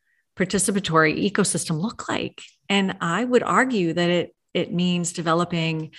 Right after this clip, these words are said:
a framework for listening and adapting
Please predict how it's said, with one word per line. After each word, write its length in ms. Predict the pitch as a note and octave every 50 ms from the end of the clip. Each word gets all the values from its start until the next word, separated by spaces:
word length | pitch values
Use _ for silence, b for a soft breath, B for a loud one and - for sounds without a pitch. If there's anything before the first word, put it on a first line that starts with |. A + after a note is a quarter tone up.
| B B B B B
a 60 | E3
framework 520 | - - - F3+ F3+ F3+ F3 E3+ D#3 D3+ -
for 140 | - E3+
listening 720 | E3 E3 G3+ G#3+ G#3 - - F#3 E3+ E3 D#3 D3+ D3 -
and 120 | - E3+ E3+
adapting 1040 | E3+ F3 - - G#3+ G#3 G#3+ G#3+ G#3+ - - - F#3 E3+ E3 D3+ D3 D3 D#3+ -